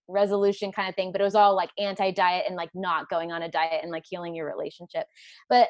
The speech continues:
at the end, this, one of the girls was like, "So can you kind of give me an estimate of, like, how long it takes to, like, legalize food?" And I was like, "Oh my God, I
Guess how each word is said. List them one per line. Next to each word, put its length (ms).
at 140
the 160
end, 320
this, 140
one 260
of 80
the 80
girls 320
was 160
like, 180
"So 240
can 140
you 100
kind 220
of 100
give 220
me 140
an 100
estimate 640
of, 80
like, 160
how 340
long 200
it 180
takes 280
to, 80
like, 200
legalize 800
food?" 220
And 140
I 120
was 140
like, 200
"Oh 80
my 120
God, 100
I 80